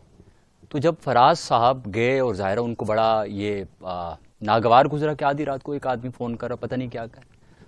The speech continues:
तो जब उसने तारुफ वारुफ करवा लिया, तो फराज साहब ने पूछा, "बताइए, किस लिए आपने फ़ोन किया?"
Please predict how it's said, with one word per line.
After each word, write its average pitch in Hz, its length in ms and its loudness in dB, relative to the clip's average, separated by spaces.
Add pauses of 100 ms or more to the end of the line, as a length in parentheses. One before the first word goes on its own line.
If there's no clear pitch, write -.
(100)
तो 143 80 -6
जब 160 140 4
उसने 175 160 0
तारुफ 156 280 6
वारुफ 156 280 4
करवा 131 300 4
लिया, 143 200 0
तो 147 220 -4
फराज 127 320 0
साहब 139 140 -4
ने 135 60 -6
पूछा, 135 180 -4
"बताइए, 131 400 0
किस 127 240 -8
लिए 123 80 -4
आपने 107 200 -6
फ़ोन 92 260 -18
किया?" - 260 -20